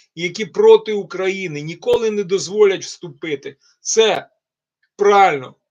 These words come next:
Угорщина, Словаччина, Фіцьо і Орбан, два прем'єра. Під питанням поляки, які зараз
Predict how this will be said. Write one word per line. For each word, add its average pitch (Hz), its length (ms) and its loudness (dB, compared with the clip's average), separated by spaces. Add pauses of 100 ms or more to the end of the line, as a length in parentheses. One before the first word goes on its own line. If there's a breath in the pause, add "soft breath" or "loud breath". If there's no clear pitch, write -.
(140)
Угорщина, 185 800 0
Словаччина, 180 880 -4 (300)
Фіцьо 233 480 -6
і 185 120 2
Орбан, 139 520 0
два 185 240 0
прем'єра. 160 600 -10 (1500)
Під 220 220 -4
питанням 240 580 2
поляки, 214 580 2
які 143 300 -8
зараз 202 380 0